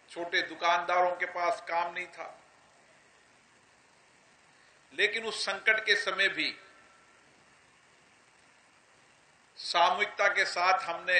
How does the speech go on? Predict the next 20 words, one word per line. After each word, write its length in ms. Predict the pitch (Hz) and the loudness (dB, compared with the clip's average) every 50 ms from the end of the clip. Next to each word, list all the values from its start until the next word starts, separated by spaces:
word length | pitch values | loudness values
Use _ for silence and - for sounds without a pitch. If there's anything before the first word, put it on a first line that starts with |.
| 165 | 2
हर 360 | 175 175 170 - - 180 196 202 180 156 | 0 -4 -6 -6 -2 0 2 4 4 2
अभाव 340 | 151 147 156 175 175 175 165 | 2 2 2 2 2 2 0
में 80 | 170 | -4
रहने 240 | 160 165 160 160 165 | -4 -4 -4 -4 -4
वाले 280 | 160 160 156 156 160 156 | -2 -2 0 0 0 -2
व्यक्तियों 400 | 147 151 147 - - - 156 143 | -4 -6 -10 -10 -12 -18 -18 -18
की 140 | - 151 147 | -16 -18 -18
मदद 420 | 131 127 135 139 160 165 165 - - | -14 -12 -8 -6 -6 -8 -8 -10 -16
की। 160 | 190 202 - - - _ _ _ _ _ _ _ _ _ _ _ _ _ _ _ _ _ _ _ _ _ _ _ _ _ _ _ _ _ _ _ _ _ _ _ _ _ _ _ - | -16 -16 -18 -20 -20 _ _ _ _ _ _ _ _ _ _ _ _ _ _ _ _ _ _ _ _ _ _ _ _ _ _ _ _ _ _ _ _ _ _ _ _ _ _ _ -10
और 180 | 185 180 - 202 | -8 -8 -8 -8
इतने 380 | - - - 208 220 247 254 | -10 -6 -4 2 6 8 8
बड़े 280 | 247 - 220 214 214 208 | 8 8 6 6 6 6
देश 360 | 208 185 185 185 180 - - | 6 4 4 4 4 0 -2
के 120 | - 180 | -2 -2
अंदर 580 | 165 165 160 160 - 175 185 185 - - - - - - - _ - _ _ _ _ _ _ _ _ _ _ _ _ _ _ _ _ _ _ _ _ _ _ _ _ _ _ _ _ _ _ _ _ _ _ _ _ _ _ _ _ _ _ _ _ _ - | -2 -2 -2 -4 -4 -2 -2 -2 -4 -10 -16 -20 -20 -20 -20 _ -20 _ _ _ _ _ _ _ _ _ _ _ _ _ _ _ _ _ _ _ _ _ _ _ _ _ _ _ _ _ _ _ _ _ _ _ _ _ _ _ _ _ _ _ _ _ 0
अधिकतम 600 | 160 185 - - 233 - - - - 254 254 240 | 0 0 0 0 -4 -6 -6 -2 0 0 0 0
जगह 400 | 196 202 196 180 180 190 185 180 | 2 2 2 6 6 6 6 6
पर 160 | - - 202 | 4 2 2
अभावों 720 | 165 - - 156 156 147 147 147 160 175 180 180 185 185 | 2 0 -2 -4 -4 -4 0 2 4 4 4 4 2 -2
को 560 | 185 - - - 190 190 196 196 196 190 - | -4 -8 -12 -12 -8 -8 -6 -6 -8 -10 -14